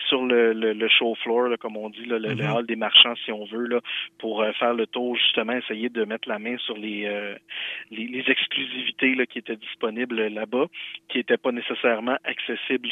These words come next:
Speaker 1: via loterie, parce que, euh, ils ont implanté un système où il y avait des, des exclusivités seulement accessibles si on gagnait une loterie.
Speaker 2: Oh, wow.
Speaker 1: Et, euh, ouais, c'est,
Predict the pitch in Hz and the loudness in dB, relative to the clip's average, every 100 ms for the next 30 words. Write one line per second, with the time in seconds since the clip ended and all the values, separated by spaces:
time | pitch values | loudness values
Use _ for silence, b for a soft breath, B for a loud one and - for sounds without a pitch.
0 | 117 117 117 113 110 - 175 135 - - | -6 0 2 4 2 0 -4 -8 -10 -6
1 | 110 107 101 104 113 117 107 107 107 107 | -2 0 -2 -6 -10 -12 -8 -6 -6 -6
2 | 107 - 117 - - 123 120 110 104 101 | -8 -8 -10 -8 -4 -4 -4 -2 -2 -2
3 | 107 104 - B B - 123 113 117 - | -4 -8 -12 B B -4 -2 -2 -2 -4
4 | 117 120 110 127 120 113 107 117 113 113 | -8 -8 -8 -6 -4 -2 0 -2 -2 -6
5 | - 131 120 113 - - - 110 110 104 | -4 -4 -2 -4 -8 -6 -6 -4 -6 -6
6 | 110 113 101 95 - - B B 143 156 | -6 -6 -8 -6 -8 -10 B B -2 -2
7 | 107 123 127 131 131 135 127 117 107 107 | 0 0 2 4 6 6 6 4 4 2
8 | 104 104 104 120 127 131 127 127 | 0 -2 -4 -2 6 8 6 0